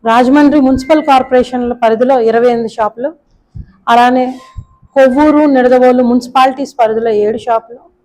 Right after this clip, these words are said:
అలానే మిగతా రూరల్ మండలాలన్నింటిలో కలిపి తొంభై షాపులు నోటిఫై చేయడం జరిగిందండి. ఈ షాప్స్ అన్నిని మనకి, ఆ, వేరియస్, ఆ, స్లాబ్స్‌లో నోటిఫై చేయడం జరిగిందండి.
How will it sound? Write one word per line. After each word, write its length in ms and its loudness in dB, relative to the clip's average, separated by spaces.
అలానే 180 2
మిగతా 400 2
రూరల్ 340 2
మండలాలన్నింటిలో 840 -2
కలిపి 600 -10
తొంభై 240 -2
షాపులు 420 -6
నోటిఫై 340 -10
చేయడం 300 -12
జరిగిందండి. 520 -12
ఈ 80 0
షాప్స్ 360 -2
అన్నిని 600 -2
మనకి, 680 -6
ఆ, 240 0
వేరియస్, 680 2
ఆ, 400 -2
స్లాబ్స్‌లో 640 -4
నోటిఫై 360 -8
చేయడం 320 -10
జరిగిందండి. 640 -10